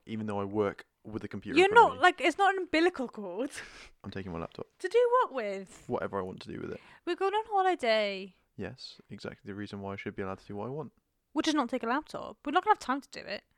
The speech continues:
Speaker 2: Anything
Speaker 1: Wait,
Speaker 2: on
Speaker 1: I
Speaker 2: it.
Speaker 1: might, yeah. So there we go. I
Speaker 2: Uh,
Speaker 1: might
Speaker 2: do everything on your phone.
Speaker 1: No, I can't do everything on my phone.
Speaker 2: Like
Speaker 1: It's not
Speaker 2: what?
Speaker 1: possible. I've got things I like to do on my laptop. I'm going to take my laptop. I need to write emails for a start, and I need to write. So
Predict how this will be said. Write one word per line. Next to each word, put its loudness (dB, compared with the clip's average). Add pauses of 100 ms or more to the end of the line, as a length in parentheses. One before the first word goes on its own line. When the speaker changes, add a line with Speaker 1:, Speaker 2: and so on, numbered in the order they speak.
Speaker 2:
Anything -6
Speaker 1:
Wait, 4
Speaker 2:
on -6
Speaker 1:
I -2
Speaker 2:
it. 4
Speaker 1:
might, 2
yeah. 2 (180)
So -4
there 4
we -4
go. 2 (220)
I -4
Speaker 2:
Uh, -2 (120)
Speaker 1:
might 2
Speaker 2:
do 4
everything 6
on -2
your -4
phone. 0 (840)
Speaker 1:
No, -4
I -8
can't -2
do -2
everything -6
on -4
my 0
phone. -6 (240)
Speaker 2:
Like 0
Speaker 1:
It's -6
not 2
Speaker 2:
what? -2
Speaker 1:
possible. -4 (560)
I've -4
got -4
things -10
I -2
like -4
to -20
do -4
on -6
my 0
laptop. -6 (340)
I'm -4
going -2
to -16
take -4
my -2
laptop. -6 (240)
I -4
need -2
to -14
write 4 (260)
emails -6
for -10
a -10
start, -6 (280)
and -4
I -4
need -4
to -12
write. -2 (300)
So -4